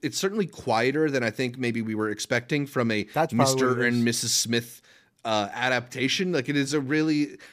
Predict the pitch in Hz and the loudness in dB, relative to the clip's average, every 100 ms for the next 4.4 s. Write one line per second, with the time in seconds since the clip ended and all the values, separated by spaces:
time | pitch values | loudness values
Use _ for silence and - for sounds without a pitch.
0 | - 127 151 151 135 156 160 139 165 165 | -16 -10 -6 -4 -2 0 0 0 0 0
1 | 170 165 156 135 110 - - 131 143 - | 0 2 2 2 -2 -6 0 0 0 -4
2 | - - 117 117 127 131 123 113 113 110 | -12 0 2 4 4 2 2 0 0 0
3 | - 120 127 120 117 110 - 113 104 110 | 0 -2 -2 -2 -4 -6 -4 -2 0 0
4 | 117 127 127 | 0 0 -2